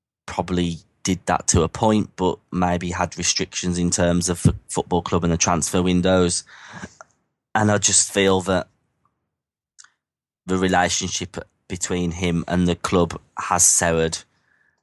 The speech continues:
and he does have a dig at the board. He,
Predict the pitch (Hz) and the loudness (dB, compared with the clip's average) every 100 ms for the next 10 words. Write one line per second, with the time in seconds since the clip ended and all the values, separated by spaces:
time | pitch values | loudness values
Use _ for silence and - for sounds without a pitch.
0 | _ - 87 85 82 - _ _ 85 95 | _ -4 -2 0 -4 -8 _ _ -8 -8
1 | 90 107 92 80 82 - 82 78 - 85 | 0 2 2 0 -2 -6 -8 -8 -8 -10
2 | 87 85 85 85 | -4 0 0 -4